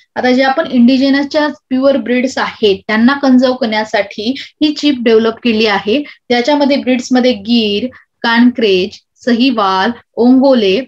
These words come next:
ह्या breeds, अ, असायला पाहिजेत आणि अजून काही. It is purely indigenous and largest cattle chip in, uh, world.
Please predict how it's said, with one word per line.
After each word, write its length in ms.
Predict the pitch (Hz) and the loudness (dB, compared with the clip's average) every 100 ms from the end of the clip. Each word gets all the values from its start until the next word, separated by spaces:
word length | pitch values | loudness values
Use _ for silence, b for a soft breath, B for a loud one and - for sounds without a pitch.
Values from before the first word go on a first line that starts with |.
| _ 240 | _ -4
ह्या 260 | 254 277 | -2 -2
breeds, 480 | - 214 247 240 - - | -4 -2 0 -2 -6 -2
अ, 80 | 220 208 202 202 - | 0 2 0 -2 -6
असायला 320 | 226 226 214 202 | -8 -2 -2 -2
पाहिजेत 400 | 202 190 233 262 | -2 -4 -4 -2
आणि 140 | 262 | 0
अजून 420 | 226 214 - 277 | 0 -2 0 0
काही. 320 | 269 - 196 B B _ | 0 -6 -10 B B _
It 60 | 262 | -2
is 100 | 339 - 262 | -2 -2 -2
purely 360 | 277 311 349 240 | 0 2 0 2
indigenous 680 | 233 247 214 226 220 269 262 | 2 2 0 0 0 0 2
and 60 | |
largest 600 | 247 208 208 247 294 - | 2 2 -2 -4 -4 -4
cattle 240 | 233 240 240 240 | -2 -2 -2 -4
chip 220 | 220 247 | -6 -6
in, 280 | 233 220 220 | -6 -4 0
uh, 180 | 208 202 | 0 0
world. 280 | 196 196 254 | 0 2 0